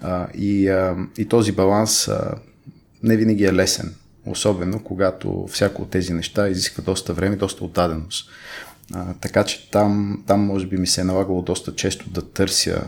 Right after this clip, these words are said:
такъв тип, а, процес, а, и посока, така че, а, всяко от тези ценности да е,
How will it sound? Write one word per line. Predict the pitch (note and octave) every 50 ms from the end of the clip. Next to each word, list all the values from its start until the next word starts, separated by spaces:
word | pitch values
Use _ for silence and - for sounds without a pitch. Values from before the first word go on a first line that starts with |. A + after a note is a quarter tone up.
| G#2+ A2+ -
такъв | - - - - F2+ F#2 - -
тип, | - - - - - -
а, | - - - E2+ E2+ - - - - - - - - - - - - - _ _ - - - - - - - _ _ _ _ _ _ _ _ _ _ -
процес, | G2 F2+ F2+ - - F2+ F2+ - - - - - - - _ _ - -
а, | E2 E2 F2+ F#2+
и | F#2+
посока, | - - G#2 - - G2 F#2+ - - F#2+
така | - - - - G2 F#2+ F#2+
че, | - - F#2 F2+ F2+ F2+ F#2+ - - - - - - - _ _
а, | - -
всяко | - - - G#2+ - - G2
от | F2+
тези | - - F#2+ F#2+
ценности | - F#2+ F#2 F#2 F2 - - - G2
да | F2 E2+
е, | E2 E2 E2